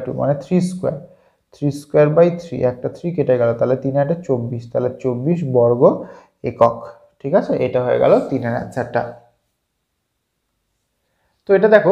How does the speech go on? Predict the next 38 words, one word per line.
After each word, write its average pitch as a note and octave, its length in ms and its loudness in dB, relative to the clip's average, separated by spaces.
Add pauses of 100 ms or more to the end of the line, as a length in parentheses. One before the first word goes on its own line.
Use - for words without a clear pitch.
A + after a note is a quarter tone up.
(160)
চার D#3 140 8 (100)
নম্বরেরটা F#3 400 4 (100)
বলেছে, C3 280 4 (120)
আমি F#3+ 120 -2 (100)
চারের D#3+ 260 6 (160)
এরটা F3+ 340 2
তোমার, F3 220 2 (100)
মানে C#3+ 120 2 (240)
একেরটা F#3 320 2
আমি G3 140 2
তোমাদেরকে F3 340 4 (120)
বলে C3 200 6
দেবো, C3+ 120 4 (140)
চারের D#3 320 8
দুয়েরটা D#3 300 4 (400)
ঠিক F#3 140 -6 (140)
সেম G#3+ 140 4 (140)
উপায়ে C#3+ 340 8
হবে, B2+ 160 2 (360)
একই E3+ 220 -2 (140)
উপবৃত্তের D3 560 0
ক্ষেত্রফল C#3 480 0 (480)
এরকমভাবেই F#3 600 6
হবে, E3 200 4
তাই E3 120 2
জন্য E3 160 -2
আমি F3 140 -2
প্রথমেরটা D#3 420 0 (100)
বলে B2 180 2
দিচ্ছি। A#2 260 -6
দেখো B2+ 140 2 (640)
x - 20 -8 (140)
is G3 120 4
equal G#3 220 8
to G3 140 4
a E3 120 2
cos F#3 220 4
theta A3+ 200 0